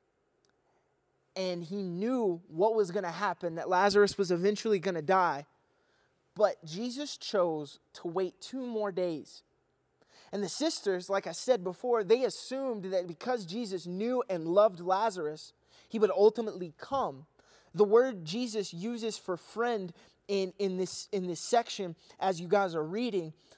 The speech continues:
uh, you see that he calls him a friend. It means beloved. Beloved. Jesus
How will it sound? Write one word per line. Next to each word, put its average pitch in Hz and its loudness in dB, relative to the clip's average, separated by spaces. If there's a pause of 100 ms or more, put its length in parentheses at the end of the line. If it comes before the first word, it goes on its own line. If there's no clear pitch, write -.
(140)
uh, 180 0
you 170 -8
see 233 -8
that 180 -2
he 180 -12
calls 208 4
him 190 -6
a 156 -8
friend. 196 -4 (280)
It 220 -6
means 202 -2
beloved. 151 0 (1040)
Beloved. 160 2
Jesus 196 -2